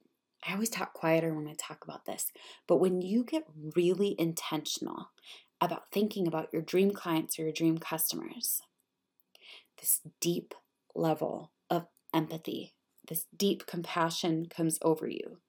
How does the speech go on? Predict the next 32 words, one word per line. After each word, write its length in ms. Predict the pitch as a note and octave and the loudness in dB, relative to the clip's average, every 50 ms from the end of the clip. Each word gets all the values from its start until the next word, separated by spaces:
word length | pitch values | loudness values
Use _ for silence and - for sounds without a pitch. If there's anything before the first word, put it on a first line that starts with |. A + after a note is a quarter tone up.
| _ - - - - _ | _ -20 -20 -20 -16 _
It 120 | - F3 E3+ | -2 0 2
changes 580 | - A3 A3+ A#3 A3 F3 D#3 - - - - - | 6 8 10 10 10 8 4 2 0 -2 -2 -2
you. 220 | - D3 - - - - | -4 -4 -4 -6 -6 2
You 140 | E3+ E3+ | 4 6
almost 260 | F#3 G#3+ A#3+ B3+ A#3 - | 6 8 6 6 6 4
get 220 | G3 F3 - - - | 0 0 0 -4 -2
emotional, 640 | D3+ D#3 D3+ D3+ E3 E3+ - - G3 G3+ A3+ A#3+ A#3+ | 0 0 2 2 2 0 0 -2 -2 -2 -2 -4 -6
if 140 | - - - | -8 -10 -6
you're 100 | D#3+ D#3 | -2 -2
anything 340 | D3+ D#3 D#3 - F3 G3 F3+ | 0 -2 -2 2 6 6 6
<laughs> 20 | |
like 240 | D3 D3 - - - | 6 6 0 -2 2
me, 300 | D#3+ D#3+ D#3 G3 A#3 _ - - - - - - _ _ | 2 2 2 0 -4 _ -10 -14 -14 -14 -16 -18 _ _
when 160 | - F3+ E3+ | -2 0 2
you 140 | D#3+ E3 E3 | 4 2 2
think 260 | E3+ - F3 F3 F3 | 4 2 2 2 4
about 200 | G3 E3 E3 - | 4 2 4 4
your 120 | - E3 E3 | 4 2 4
dream 220 | E3+ E3+ D#3+ D#3+ | 6 6 6 6
clients, 460 | D#3+ - E3 D#3 D3 D#3+ - - - | 4 0 -2 -2 -2 -2 -4 -4 -4
your 80 | - D#3+ | -4 -4
dream 260 | - D#3+ D3+ D3+ D3+ | -2 0 -2 -2 -2
customers. 680 | D#3 - - D#3 - - - D#3 - - - - - - - | -6 -8 -8 -6 -6 -6 -6 -6 -8 -8 -8 -8 -8 -8 -6
You 100 | - E3 | -6 -4
start 300 | - - - F3 F#3 F#3 | -2 2 4 4 2 2
to 80 | - G3 | -2 -8
think 260 | - - F#3 F#3 F#3+ | -2 0 0 0 2
about 260 | G3 E3+ D#3 D3 - | 0 0 0 0 0
them 340 | - C#3+ C#3 C3 D#3+ E3 E3 _ _ _ _ _ _ _ _ _ _ _ _ _ - - | -2 -4 -2 -2 -2 -4 -6 _ _ _ _ _ _ _ _ _ _ _ _ _ -6 -6
and 120 | - D3+ D3 | -6 -10 -12
you 60 | D3 | -6
recognize 600 | D3 D3+ D#3+ - F#3 D#3+ D#3+ - - - - - | -6 -6 -2 2 0 0 0 -2 -6 -4 -6 -6